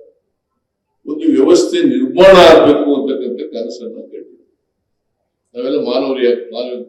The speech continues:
ಮಾನವ-, ಮಾನವರಾಗಿರ್ಬೇಕು, ಮನುಷ್ಯರಾಗಿರ್ಬೇಕು. ಜೊತೆಗೆ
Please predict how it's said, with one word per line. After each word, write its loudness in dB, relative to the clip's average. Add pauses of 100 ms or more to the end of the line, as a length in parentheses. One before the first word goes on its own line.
ಮಾನವ-, -14 (180)
ಮಾನವರಾಗಿರ್ಬೇಕು, -12 (1400)
ಮನುಷ್ಯರಾಗಿರ್ಬೇಕು. -10 (1160)
ಜೊತೆಗೆ -2